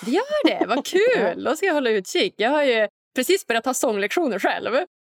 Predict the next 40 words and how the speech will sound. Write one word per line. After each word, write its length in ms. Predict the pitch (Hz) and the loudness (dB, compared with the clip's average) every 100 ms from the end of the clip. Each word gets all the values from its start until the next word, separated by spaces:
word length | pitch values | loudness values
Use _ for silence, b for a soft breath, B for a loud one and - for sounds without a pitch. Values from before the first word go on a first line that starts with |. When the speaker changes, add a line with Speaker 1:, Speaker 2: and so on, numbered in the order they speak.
| - | -8
Speaker 2:
Mm. 140 | 262 | -2
Speaker 1:
Så 60 | 370 | 0
att, 240 | 214 - | -2 0
eh, 60 | 208 | -2
jag 220 | 208 240 | 0 0
tycker 180 | 285 247 | 0 0
också 180 | 220 240 | 0 0
det, 200 | 214 190 | 2 2
det 120 | 185 | 2
är 180 | 214 202 | 2 0
superkul. 500 | - 226 208 269 190 | -2 -4 0 0 2
Jag 120 | 226 | 2
har 120 | 240 | 2
ju 140 | 190 180 | 2 0
ingen 280 | 175 220 | 0 -2
så 80 | 190 | 0
här 100 | 165 | -4
sångröst 580 | 165 190 170 185 208 - | 0 -2 0 0 0 -2
eller 140 | 175 | -2
något, 220 | 208 214 185 | 0 -2 -4
utan 340 | 175 180 180 - _ | -2 -2 -2 -12 _
det 140 | - 220 | -4 0
är 100 | 254 | 2
egentligen 420 | 202 190 185 175 | 2 0 -2 0
bara 220 | 180 175 | 2 0
för 120 | - | 0
att, 200 | 175 170 _ - _ _ | -2 -2 _ -20 _ _
för 80 | 285 | -2
att 60 | |
jag 80 | 240 | -2
tycker 160 | 240 190 | -2 -4
att 60 | |
det 60 | 156 | -6
är 280 | 160 269 302 | -2 0 0
kul. 340 | - - 196 - _ _ _ _ _ - | -4 -4 -4 -6 _ _ _ _ _ -4
Så 60 | |
att, 300 | 196 196 _ | -4 -4 _
eh, 80 | 185 | 0
ja, 320 | 185 202 | 0 -2
men 40 | - | -2